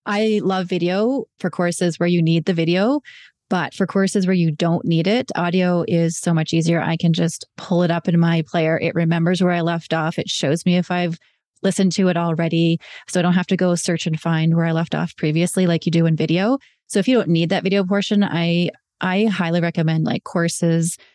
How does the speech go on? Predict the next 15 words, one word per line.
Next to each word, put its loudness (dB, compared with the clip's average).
coaching 0
calls, -2
in-group 0
programs, -2
throw 0
them 0
in 4
the 2
audios. 0
It -2
just -2
really 2
helps -2
course -4
creators 0